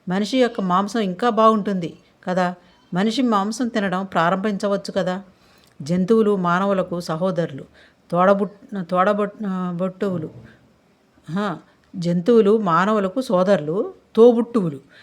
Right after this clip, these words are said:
కారణం వారి నుండి మానవుడు వచ్చాడు. అది మన కుటుంబం. మానవుణ్ణి చంపడం అంటే ఎదిగిన జంతువును చంపడం. జంతువును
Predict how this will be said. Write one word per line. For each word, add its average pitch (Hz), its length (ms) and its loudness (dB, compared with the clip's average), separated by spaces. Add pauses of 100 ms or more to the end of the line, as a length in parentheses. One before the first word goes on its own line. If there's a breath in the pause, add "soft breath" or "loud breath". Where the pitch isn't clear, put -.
(200 soft breath)
కారణం 175 600 -2 (300 soft breath)
వారి 190 280 4
నుండి 226 300 4
మానవుడు 196 460 0
వచ్చాడు. 165 440 -2 (1200 soft breath)
అది 220 160 4
మన 196 220 0
కుటుంబం. 202 500 -2 (360)
మానవుణ్ణి 185 680 0
చంపడం 190 600 -2
అంటే 170 480 -4
ఎదిగిన 202 360 -2
జంతువును 170 680 -4 (1900 loud breath)
చంపడం. 190 640 0 (1160)
జంతువును 233 640 4